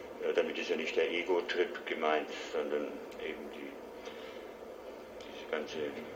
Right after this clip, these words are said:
geistige Fülle, ähm, der menschlichen Möglichkeit zu sein.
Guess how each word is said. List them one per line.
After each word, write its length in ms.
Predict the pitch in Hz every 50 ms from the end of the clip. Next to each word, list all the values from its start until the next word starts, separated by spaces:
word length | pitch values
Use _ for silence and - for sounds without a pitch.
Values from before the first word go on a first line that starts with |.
| - - - 76
geistige 520 | 76 76 71 - - - 78 76 73 73
Fülle, 340 | - - 90 78 78 80 78
ähm, 1200 | 73 - - - - - - - - - - - - - - - - - - 156 - 139 139 - - - - - - - - - - - - - - - - - - - - - - - - - - - -
der 80 | -
menschlichen 520 | 71 69 71 - - - 71 71 78 76 76
Möglichkeit 680 | 73 71 - - 73 - - - 78 73 71 - - - - - - - - - - - - - -
zu 120 | - - -
sein. 440 | - - 85 76 76 76 - -